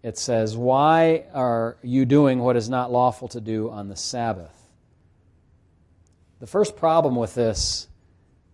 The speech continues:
is that the Pharisees were shadowing the Lord,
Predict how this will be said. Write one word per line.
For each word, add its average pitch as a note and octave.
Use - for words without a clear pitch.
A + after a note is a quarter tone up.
is B2+
that C3+
the A#2+
Pharisees C#3
were A#2+
shadowing D3+
the A#2
Lord, A2